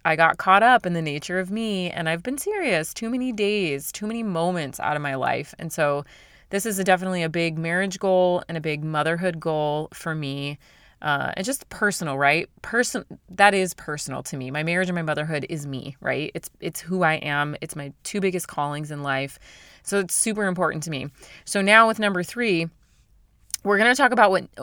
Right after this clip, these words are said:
what needs to happen in order to make that goal happen. So whatever your goal is, okay, I want you to get out a piece of paper. Here's the practical, here's the to-dos.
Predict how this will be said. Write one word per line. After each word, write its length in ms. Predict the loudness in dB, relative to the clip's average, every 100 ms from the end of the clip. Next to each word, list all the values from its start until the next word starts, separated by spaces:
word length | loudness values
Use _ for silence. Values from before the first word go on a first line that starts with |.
| -6
what 260 | 4 6 6
needs 240 | 0 -2
to 60 | -2
happen 360 | 2 2 0
in 160 | -4 -6
order 320 | -4 -2 -2 -4
to 220 | -4 -4
make 180 | -4 -2
that 180 | -2 -2
goal 180 | -4
happen. 400 | -4 -4 -4 -8
So 120 | -4 -2
whatever 240 | 0 0
your 300 | -2 -2 -2
goal 340 | -2 0 0 -2
is, 260 | -8 -8
okay, 160 | -8 -6
I 40 |
want 140 | -4 -6
you 80 |
to 60 | -4
get 120 | -2
out 120 | 0
a 40 | -2
piece 200 | -4 -8
of 80 | -6
paper. 300 | -4 -4 -6
Here's 220 | -6 -10
the 60 |
practical, 560 | -2 0 0 -2 -6 -6
here's 280 | -6 -10 -10
the 100 | -10
to-dos. 440 | -6 -4 -4 -6